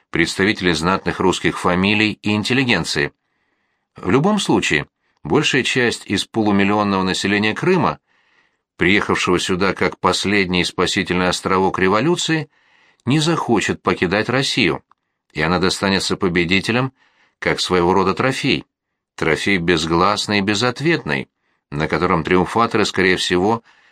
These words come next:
захотят сорвать свою злость. Прежде всего, злость за то, что эти самые отчаянные, не сдававшиеся целых три года,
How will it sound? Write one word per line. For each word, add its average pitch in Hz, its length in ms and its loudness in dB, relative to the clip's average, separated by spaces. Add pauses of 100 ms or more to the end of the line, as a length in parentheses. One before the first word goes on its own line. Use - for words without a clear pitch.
(100)
захотят 101 600 -2
сорвать 104 460 0
свою 107 260 0
злость. 95 380 0 (720)
Прежде 78 360 0
всего, 110 460 -2 (380)
злость 92 420 0
за 110 120 0
то, 135 140 -2
что - 160 -2
эти 107 180 -2
самые 117 420 0
отчаянные, 90 720 -2 (340)
не 117 220 2
сдававшиеся 113 800 0
целых 113 380 0
три 113 220 2
года, 107 460 0